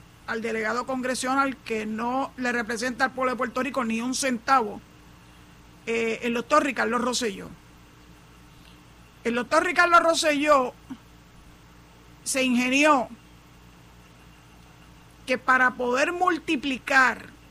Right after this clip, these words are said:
el trabajo que estaban haciendo seis delegados congresionales, pues era necesario, sin duda alguna, ampliarlo,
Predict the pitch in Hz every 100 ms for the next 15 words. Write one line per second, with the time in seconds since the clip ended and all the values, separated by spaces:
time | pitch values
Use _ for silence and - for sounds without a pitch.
0 | - 262 - 247 233 277 311 262 - 214
1 | 233 240 294 285 285 311 285 226 - 254
2 | 294 233 - - 202 214 208 220 262 262
3 | - 262 262 254 277 285 233 208 - -
4 | - - - - - - - - - -
5 | - - - - - - - - - -
6 | - - - - - - 247 254 247 262
7 | 277 285 269 - 254 294 254 233 220 233
8 | 220 254 269 233 285 277 214 - - -
9 | - - - - - - - - - -
10 | - - 254 247 - 269 311 311 269 254
11 | 277